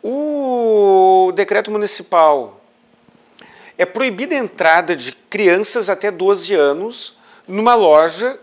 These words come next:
cujo público-alvo é criança. E os adolescentes de doze a dezesseis anos, necessariamente acompanhado de um dos pais.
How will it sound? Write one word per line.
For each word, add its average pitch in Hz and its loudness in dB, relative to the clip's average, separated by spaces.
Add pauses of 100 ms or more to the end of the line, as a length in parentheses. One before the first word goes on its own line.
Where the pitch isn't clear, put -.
cujo 196 -8
público-alvo 180 0
é 214 0
criança. 311 -8 (800)
E 240 -8
os 269 -4
adolescentes 254 -2
de 147 -12
doze 160 0
a 139 0
dezesseis 143 -8
anos, 175 -2
necessariamente 185 -8
acompanhado 180 -6
de 143 -14
um 165 -10
dos 170 -14
pais. 170 -8